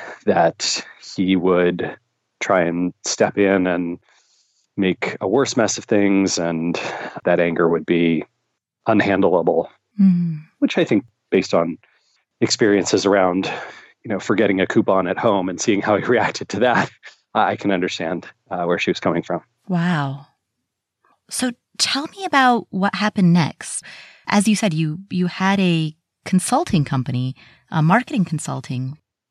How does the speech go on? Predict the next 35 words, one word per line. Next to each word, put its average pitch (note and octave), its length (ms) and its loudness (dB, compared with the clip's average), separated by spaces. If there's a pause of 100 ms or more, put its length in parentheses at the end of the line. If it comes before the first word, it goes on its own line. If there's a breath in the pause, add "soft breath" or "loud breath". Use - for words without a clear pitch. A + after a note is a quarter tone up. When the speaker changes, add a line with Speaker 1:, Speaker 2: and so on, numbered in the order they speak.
(120)
Speaker 2:
How B3 160 0
did D4+ 140 -2
you F4 60 -4
proceed E4 360 -2
from C3+ 220 -2
there? - 340 -2
How G3+ 220 0
did A3+ 160 0
that A3+ 180 -2
lead G3+ 460 2
to D3+ 520 -2 (440 soft breath)
your E3 180 2
next - 300 -2
business? - 600 -6 (480)
Speaker 1:
During F#3+ 260 2
this E3 120 0
time B2 260 2
period, G#2+ 360 2
uh, G2+ 300 2
I G#2+ 100 -8
think A#2+ 140 -4
it - 20 2
was A2 120 0
actually A2 260 -2
two B2 160 0
thousand G#2 360 0
three, A#2 720 0
we G#2 120 2
stopped - 260 0
being A2+ 160 0
able A2+ 140 0
to G2 80 0
pay G#2+ 260 -2
our G2 200 0
subcontractors F#2+ 1160 -2